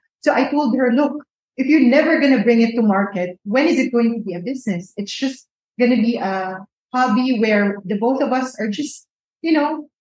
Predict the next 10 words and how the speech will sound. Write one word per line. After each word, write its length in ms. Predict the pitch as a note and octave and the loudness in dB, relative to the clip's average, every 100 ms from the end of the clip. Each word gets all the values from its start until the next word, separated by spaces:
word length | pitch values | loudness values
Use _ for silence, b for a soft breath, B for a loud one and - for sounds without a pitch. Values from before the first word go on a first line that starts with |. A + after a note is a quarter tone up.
| _ - | _ -8
putting 280 | C#4+ C#4+ | -2 0
money 420 | B3+ A#3+ A#3+ B3 A#3+ | 2 2 0 -2 -2
out, 400 | A3+ G#3 F#3 - A3 | 2 2 0 -6 0
out, 300 | A#3 A#3 A3 | 0 0 -2
out. 240 | G#3+ G#3+ A#3+ | -4 -4 -6
But 120 | A#3 - _ B3 | -8 -10 _ -4
we 100 | C4 | 0
need 220 | E4+ E4+ | 0 -2
to 100 | C4 | -2
get, 300 | D4+ D4+ | -2 -2